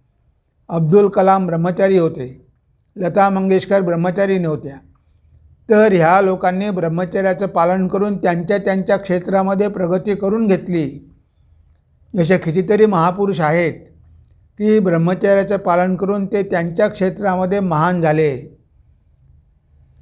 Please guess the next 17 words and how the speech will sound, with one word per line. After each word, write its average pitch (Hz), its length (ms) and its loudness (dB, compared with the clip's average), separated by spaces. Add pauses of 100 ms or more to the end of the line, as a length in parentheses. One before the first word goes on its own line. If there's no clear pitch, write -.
(120)
जमशेदजी 175 560 2
टाटा 165 640 0 (1500)
ब्रह्मचारी 185 520 2
होते, 170 520 -2 (800)
केवढा 180 260 4
मोठा 190 240 4
उद्योग 180 420 2
समूह 190 360 -2
ते 202 140 -2
निर्माण 185 400 -2
करू 180 200 -2
शकले. 147 560 -6 (580)
रतनलाल 185 520 2
टाटा 175 360 2
ब्रह्मचारी 170 500 -2
होते. 160 520 -4 (640)
म्हणजे 190 540 4